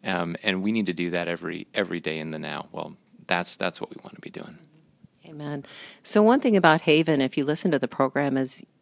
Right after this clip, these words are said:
Speaker 2: you guys reach beyond the borders of the U S. You definitely are a worldwide ministry in sharing what God is doing in other places through other people. So is there a sp-, a certain place that has your heart
Speaker 1: Mm.
Speaker 2: that you would like to focus on in,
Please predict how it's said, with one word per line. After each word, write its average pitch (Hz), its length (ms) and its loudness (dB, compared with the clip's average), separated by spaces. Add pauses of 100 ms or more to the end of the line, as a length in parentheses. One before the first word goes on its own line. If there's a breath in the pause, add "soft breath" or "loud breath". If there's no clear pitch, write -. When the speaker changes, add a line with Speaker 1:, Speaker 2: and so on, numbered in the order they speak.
(100)
Speaker 2:
you 160 220 -4
guys 240 280 2
reach 220 240 2
beyond 170 460 2
the 147 60 -2
borders 143 440 0
of 135 120 -4
the 127 80 -8
U 120 220 -2
S. - 420 -6
You 147 120 -6
definitely 156 720 0
are 127 220 -6
a 127 60 -2
worldwide 127 800 -4 (580 soft breath)
ministry 120 920 4 (400 soft breath)
in 135 160 2
sharing 156 360 4
what 139 160 2
God 135 220 2
is - 180 -2
doing 135 300 0
in 120 80 -4
other 127 240 -2
places 139 880 -4
through 123 200 -6
other 139 160 -6
people. 135 440 -8
So 151 320 4 (380 loud breath)
is 185 100 6
there 240 160 10
a 262 80 6
sp-, - 320 4
a 190 60 0
certain 202 320 4
place 170 380 4
that 143 320 2 (180)
has 156 300 2
your 160 120 -2
heart 165 500 -2 (320 soft breath)
Speaker 1:
Mm. 220 140 -20
Speaker 2:
that 165 140 4
you 165 160 4
would 175 120 4
like 170 200 0
to 175 100 -6
focus 165 400 0
on 165 200 2
in, 147 180 -2